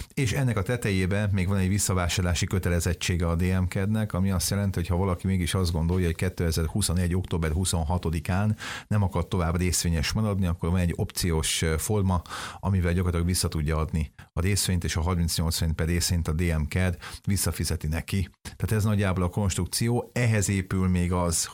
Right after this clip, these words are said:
hogy, hogy ennek lesz egy folyamata,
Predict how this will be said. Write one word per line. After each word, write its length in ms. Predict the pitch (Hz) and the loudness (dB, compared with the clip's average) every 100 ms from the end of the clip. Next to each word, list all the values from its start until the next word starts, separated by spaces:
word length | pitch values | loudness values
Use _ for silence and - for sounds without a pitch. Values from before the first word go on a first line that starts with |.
| - | -4
hogy, 720 | 90 85 87 85 92 87 87 - _ _ _ _ _ 90 | 0 2 2 0 0 2 0 -4 _ _ _ _ _ 0
hogy 580 | 85 87 85 87 85 - _ | 0 0 0 0 -2 -4 _
ennek 260 | 104 92 | 0 2
lesz 180 | 98 - | 0 0
egy 120 | 82 | -2
folyamata, 720 | - 107 110 107 98 101 95 | -2 0 2 0 0 0 0